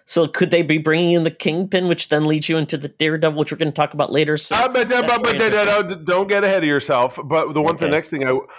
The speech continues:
Speaker 2: I will talk about is an, an, I was curious about this, an animated series, and this will be a very big one for my son, Jackson, who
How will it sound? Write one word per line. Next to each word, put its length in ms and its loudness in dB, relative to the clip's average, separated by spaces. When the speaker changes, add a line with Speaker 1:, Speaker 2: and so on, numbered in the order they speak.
Speaker 2:
I 100 2
will 240 0
talk 260 0
about 340 2
is 200 0
an, 120 -2
an, 220 0
I 80 2
was 160 -4
curious 300 -4
about 160 -2
this, 160 -12
an 80 -8
animated 500 -2
series, 240 -4
and 60 -4
this 100 -6
will 80 -8
be 220 0
a 40 -20
very 220 6
big 180 2
one 180 4
for 140 -2
my 180 2
son, 480 -2
Jackson, 600 -4
who 420 0